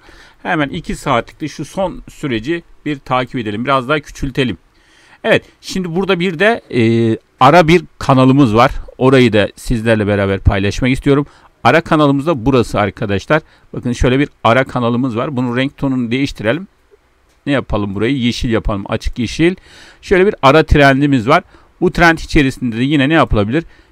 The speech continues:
E, trade anlamında takip etmek isteyenler buradan da bakın şu şekilde takibini sağlarlar. Bize kırılım gerekti.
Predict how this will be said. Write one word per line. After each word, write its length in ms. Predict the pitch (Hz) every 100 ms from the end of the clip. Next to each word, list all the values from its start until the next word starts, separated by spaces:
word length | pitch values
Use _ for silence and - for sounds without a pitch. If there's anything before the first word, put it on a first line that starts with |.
| -
E, 240 | 110 107
trade 400 | - 165 165 - -
anlamında 440 | 113 104 101 98
takip 360 | 131 123 - 120
etmek 240 | - 107
isteyenler 460 | 98 - 104 139 156 - _
buradan 400 | 135 127 107 98
da 60 | 104
bakın 200 | 98 120
şu 220 | - 156
şekilde 380 | - 113 104 95
takibini 500 | 131 123 - 104 101
sağlarlar. 500 | 156 139 139 139 165 - - _ _
Bize 180 | 190 190
kırılım 400 | - 175 156 135
gerekti. 480 | 110 101 - 160